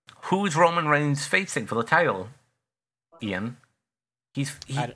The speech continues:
Speaker 1: he's
Speaker 2: I don't know.
Speaker 1: facing
Speaker 2: Who's he facing?
Speaker 1: Kevin Owens,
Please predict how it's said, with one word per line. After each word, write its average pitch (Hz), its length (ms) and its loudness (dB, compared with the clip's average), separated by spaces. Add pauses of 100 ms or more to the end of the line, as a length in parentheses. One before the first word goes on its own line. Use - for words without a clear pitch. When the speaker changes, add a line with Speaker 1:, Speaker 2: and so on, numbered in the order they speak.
Speaker 1:
he's - 280 -4
Speaker 2:
I 190 120 4
don't 190 100 -4
know. 165 220 2
Speaker 1:
facing 131 100 -4
Speaker 2:
Who's 120 120 -6
he 135 60 -6
facing? 131 440 -6 (320)
Speaker 1:
Kevin 170 500 2
Owens, 107 720 0